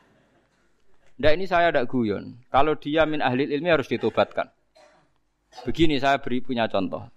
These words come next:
Ketika Sayyidina Umar radhiyallahu anhu itu kan terkenal adil. Sangat-sangat terkenal adil. Sampai sahabat yang seangkatan dia, yang notabene juga tahu kekurangan dia, itu ndak bisa bayangkan Islam tanpa Umar.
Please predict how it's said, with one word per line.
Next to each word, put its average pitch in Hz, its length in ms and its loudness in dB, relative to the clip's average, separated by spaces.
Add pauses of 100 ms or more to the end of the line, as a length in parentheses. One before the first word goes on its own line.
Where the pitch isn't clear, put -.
Ketika 156 400 2
Sayyidina 123 480 -2
Umar 120 240 -2
radhiyallahu 110 560 -2
anhu 104 320 -2
itu 131 160 -4
kan 135 160 2
terkenal 120 400 0
adil. - 400 -8 (400)
Sangat-sangat 135 880 -2
terkenal 110 400 -2
adil. 110 240 -4
Sampai 160 400 -4
sahabat 147 640 0
yang 139 160 0
seangkatan 131 640 -2
dia, 123 400 -2 (480)
yang 131 240 2
notabene 131 640 0
juga 113 240 -2
tahu 156 400 -2
kekurangan 131 560 -2
dia, 135 240 -2
itu 170 160 -4
ndak 135 160 6
bisa 143 240 2
bayangkan 135 400 0
Islam 113 320 -4
tanpa 110 240 -2
Umar. 110 320 -6